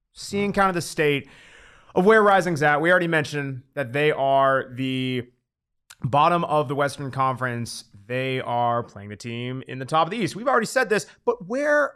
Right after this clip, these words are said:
are some of the other matchups we can look forward to next, this coming weekend that might help,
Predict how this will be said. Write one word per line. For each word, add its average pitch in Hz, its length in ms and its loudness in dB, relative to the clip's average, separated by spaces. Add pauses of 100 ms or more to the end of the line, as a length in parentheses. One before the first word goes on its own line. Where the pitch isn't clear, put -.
(140)
are 208 100 -6
some 240 340 -4
of 214 80 0
the 196 120 -6
other 202 220 2
matchups 175 520 0
we 160 80 -4
can 165 160 -4
look 170 160 -4
forward 170 400 -2
to 196 160 -6
next, 202 320 -6
this 208 220 -2
coming 220 220 0
weekend 226 300 -2
that 180 120 0
might 196 280 0
help, - 440 -2